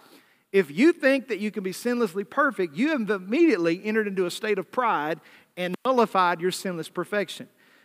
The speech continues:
"There is none righteous, no, not one." Everyone transgresses. That doesn't mean on purpose. All of us miss it, even on accident, with how we treat people or whatever. But I want you to read this with me, First John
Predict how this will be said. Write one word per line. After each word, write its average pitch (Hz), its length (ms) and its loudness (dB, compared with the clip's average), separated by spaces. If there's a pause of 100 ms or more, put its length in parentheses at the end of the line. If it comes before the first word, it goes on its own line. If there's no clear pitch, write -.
"There 190 220 2
is 156 120 -6
none 220 340 0
righteous, 185 500 -2
no, 175 200 -4
not 180 280 -4
one." 185 340 0 (440)
Everyone 247 720 0 (100)
transgresses. 185 920 -2
That 247 160 4
doesn't 214 260 2
mean 202 200 -4
on 170 260 -6
purpose. 233 580 -4 (360)
All 277 300 2
of 214 100 -4
us 208 180 -2
miss 185 340 -2
it, 175 160 -8
even 202 280 -2
on 220 140 -2
accident, 175 580 -6 (320)
with 165 120 -6
how 185 200 2
we 165 140 0
treat 220 340 -4
people 196 380 -4
or 170 100 -2
whatever. 165 440 0 (540)
But 180 120 -2
I 156 100 2
want 247 220 2
you 254 80 -6
to 208 60 -2
read 220 260 0
this 233 220 -2
with 165 180 -2
me, 160 120 -10
First 226 500 0
John 180 500 -4